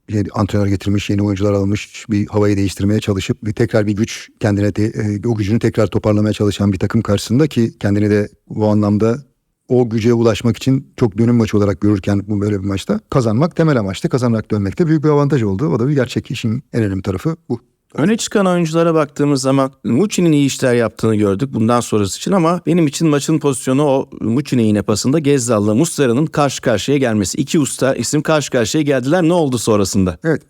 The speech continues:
Speaker 1: yani özellikle Beşiktaş tarafından söylemek gerekirse iki tane genç oyuncu Raş-, Raşi-, Raşitsa ve,
Speaker 2: Raşitsa.
Speaker 1: Raşitsa ve Muçi'nin öne çıktığı, özellikle de ilk yarıda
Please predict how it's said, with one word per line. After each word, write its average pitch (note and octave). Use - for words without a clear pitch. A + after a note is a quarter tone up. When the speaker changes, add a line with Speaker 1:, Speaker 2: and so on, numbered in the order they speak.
Speaker 1:
yani B2
özellikle C3
Beşiktaş A#2+
tarafından A2+
söylemek G#2+
gerekirse D#3+
iki -
tane A2
genç A2
oyuncu G2+
Raş-, -
Raşi-, A#2
Raşitsa G#2
ve, A#2+
Speaker 2:
Raşitsa. A2+
Speaker 1:
Raşitsa A#2+
ve A2
Muçi'nin A2
öne A2+
çıktığı, G2
özellikle C3
de D#3
ilk B2
yarıda G2